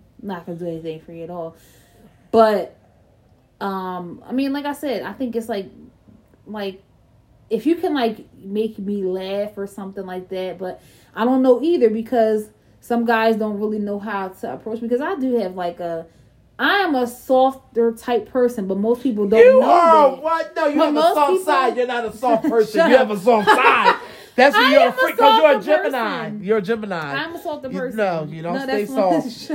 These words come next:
Speaker 1: Shut up.
Speaker 2: You are a sour patch kid.
Speaker 1: You
Speaker 2: You're
Speaker 1: don't
Speaker 2: a Gemini.
Speaker 1: stay soft.
Speaker 2: No.
Speaker 1: No, I can be a sour patch. I, I will
Speaker 2: You're,
Speaker 1: admit
Speaker 2: you
Speaker 1: that.
Speaker 2: are what you, your zodiac,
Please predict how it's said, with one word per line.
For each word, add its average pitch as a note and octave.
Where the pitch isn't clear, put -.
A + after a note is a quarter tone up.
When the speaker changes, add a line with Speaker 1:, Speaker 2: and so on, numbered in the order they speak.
Speaker 1:
Shut C#4
up. A#3+
Speaker 2:
You A3
are F#3+
a D#3
sour A#3+
patch B3
kid. B3
Speaker 1:
You A3+
Speaker 2:
You're D4+
Speaker 1:
don't F4+
Speaker 2:
a E3+
Gemini. F#3
Speaker 1:
stay D3
soft. D#4
Speaker 2:
No. B3
Speaker 1:
No, A#3
I D4+
can F4
be C#4
a A#3+
sour A#3
patch. D#3+
I, G#3+
I A3
will A3+
Speaker 2:
You're, G#4+
Speaker 1:
admit C4+
Speaker 2:
you G4+
Speaker 1:
that. B4
Speaker 2:
are C#4+
what C4
you, C#4+
your A3+
zodiac, G#3+